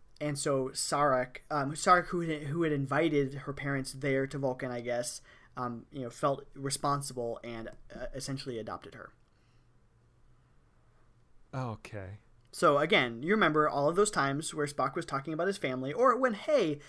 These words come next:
Speaker 1: he gets a half brother in Star Trek Five, the, the movie we shall not speak of. No one says, "Oh yeah, and I also have a sister."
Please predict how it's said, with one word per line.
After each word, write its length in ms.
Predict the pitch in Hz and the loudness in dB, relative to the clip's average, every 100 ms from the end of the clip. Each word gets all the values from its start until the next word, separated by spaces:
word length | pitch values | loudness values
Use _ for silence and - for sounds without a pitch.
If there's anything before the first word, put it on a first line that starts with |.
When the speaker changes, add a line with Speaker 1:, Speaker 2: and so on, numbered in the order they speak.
| - - | -20 -14
Speaker 1:
he 160 | - 202 | -4 2
gets 240 | 165 208 | 2 2
a 60 | 226 | 0
half 280 | 202 202 - | 0 0 2
brother 420 | 190 214 165 151 | 4 6 4 2
in 240 | 147 160 | 0 -4
Star 240 | 156 - 156 | -2 2 2
Trek 220 | 160 143 | 2 0
Five, 500 | - 180 143 139 139 | 4 6 6 2 0
the, 220 | 147 143 - | -2 -2 -2
the 240 | 147 139 | -6 -4
movie 240 | 151 147 147 | -4 0 0
we 120 | 143 | 0
shall 160 | 147 139 | -2 -4
not 120 | 139 | -4
speak 240 | - 202 | -6 -2
of. 300 | 139 135 131 - - - - - _ _ - | 0 0 -2 -14 -20 -20 -20 -20 _ _ -6
No 260 | 160 175 190 | 2 6 8
one 160 | 190 | 8
says, 220 | - 170 - | 4 0 4
"Oh 120 | 220 | 4
yeah, 160 | 220 190 | 6 4
and 120 | 170 | 4
I 60 | |
also 240 | 175 185 185 | 0 0 -2
have 100 | 156 | -4
a 40 | |
sister." 420 | 143 139 - 73 | -4 -4 -6 -10